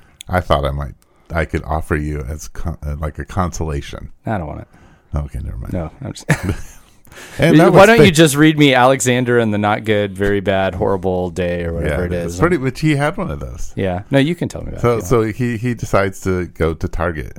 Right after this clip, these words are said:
Speaker 1: and he makes, uh, some weird joke to my wife about how, you know, he's gonna get in an accident or something like that.
Speaker 2: Oh.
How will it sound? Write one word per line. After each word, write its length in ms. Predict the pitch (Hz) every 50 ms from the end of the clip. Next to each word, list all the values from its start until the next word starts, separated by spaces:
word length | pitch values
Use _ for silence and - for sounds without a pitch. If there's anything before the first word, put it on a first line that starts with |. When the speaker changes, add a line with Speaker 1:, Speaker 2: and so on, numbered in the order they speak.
| -
Speaker 1:
and 320 | - 78 73 73 73 73 -
he 420 | - - 73 73 71 71 71 - - - - - - _ - - -
makes, 480 | - 73 76 76 69 - - - - - - -
uh, 180 | 73 69 64 64
some 340 | - - 76 73 73 73
weird 300 | 71 76 78 73 71 67
joke 220 | - 78 76 73 -
to 160 | - - 73
my 280 | 69 69 69 69 69 69
wife 300 | 69 71 67 65 - -
about 240 | 69 71 69 65
how, 280 | 67 71 71 69 67 69 - _
you 100 | - 76
know, 140 | 67 65 58
he's 180 | 65 73 69 -
gonna 220 | - 76 69 65
get 100 | 64 67
in 80 | 64 64
an 140 | 65 65 67
accident 440 | 67 67 - - - - 50 50
or 60 | 60 71
something 300 | - - 69 64 65 57
like 200 | 55 60 69 -
that. 120 | - -
Speaker 2:
Oh. 300 | 98 95 - 113 101 90